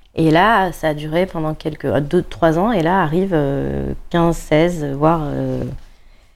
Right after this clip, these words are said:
j'a-, j'arrive à seize ans. Et là, on me dit, « En ce moment, c'est quand même l'essor des téléréalités musicales, des télécrochets.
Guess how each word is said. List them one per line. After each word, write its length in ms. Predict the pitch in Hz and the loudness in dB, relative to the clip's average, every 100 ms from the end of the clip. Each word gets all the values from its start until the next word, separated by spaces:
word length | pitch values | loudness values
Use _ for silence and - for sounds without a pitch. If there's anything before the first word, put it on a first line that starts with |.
| _ - | _ -8
j'a-, 180 | 135 156 | 0 2
j'arrive 280 | 165 170 190 | 4 4 4
à 80 | 175 | 2
seize 320 | - 175 147 | 0 0 2
ans. 140 | 202 | 2
Et 120 | 220 151 | 2 4
là, 320 | 147 175 214 - - - - _ _ _ _ _ _ _ - | 4 4 2 -4 -18 -20 -20 _ _ _ _ _ _ _ -4
on 120 | 165 | 2
me 120 | 165 | 2
dit, « 340 | 143 156 214 - - - - _ - - - - _ _ - _ - | 4 4 2 0 -10 -20 -20 _ -18 -16 -20 -20 _ _ -20 _ -4
En 100 | 165 | -4
ce 140 | - | -2
moment, 240 | 156 147 175 | 0 2 2
c'est 140 | 175 | 0
quand 120 | - 151 | 2 2
même 140 | 151 | 4
l'essor 500 | 156 180 - 185 196 | 2 0 2 2 2
des 140 | 160 143 | 0 0
téléréalités 760 | 180 170 170 165 151 151 185 | 2 2 2 2 0 -2 -2
musicales, 640 | 175 151 147 - 131 151 220 | 0 0 -2 -2 0 0 -2
des 120 | 151 147 | -8 -2
télécrochets. 680 | 160 147 - 139 - 143 | 0 0 0 -2 0 -2